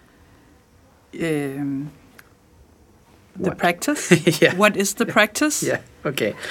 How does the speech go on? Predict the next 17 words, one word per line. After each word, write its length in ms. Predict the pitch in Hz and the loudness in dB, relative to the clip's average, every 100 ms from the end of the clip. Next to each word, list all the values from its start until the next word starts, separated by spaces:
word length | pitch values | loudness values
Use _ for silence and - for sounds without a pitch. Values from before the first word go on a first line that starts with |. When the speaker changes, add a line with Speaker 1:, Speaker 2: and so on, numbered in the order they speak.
| - | 0
Speaker 1:
And 120 | 208 202 | 2 4
Speaker 2:
So 40 | |
Speaker 1:
you've 200 | 214 202 | 2 0
said 540 | - - 220 220 - - | 0 2 2 2 -4 -10
sentences 840 | - - 294 208 247 233 - 226 - | -8 2 2 4 2 2 2 0 0
to 140 | - | 0
them, 320 | 202 214 269 302 | 2 4 4 0
Speaker 2:
Yeah. 160 | - - | -6 2
Speaker 1:
and 140 | 202 202 | 4 4
then 120 | 202 | 6
they've 200 | 190 185 | 4 4
been 180 | 185 170 | 0 0
working. 400 | 156 151 135 - - | -2 -2 -4 -4 -2
Speaker 2:
Yeah. 180 | 120 - - - 190 | -2 -2 -10 -8 0
Speaker 1:
And 140 | 190 | 2
you've 280 | 196 185 - | 2 0 -2
been 360 | 196 180 185 | 0 0 -2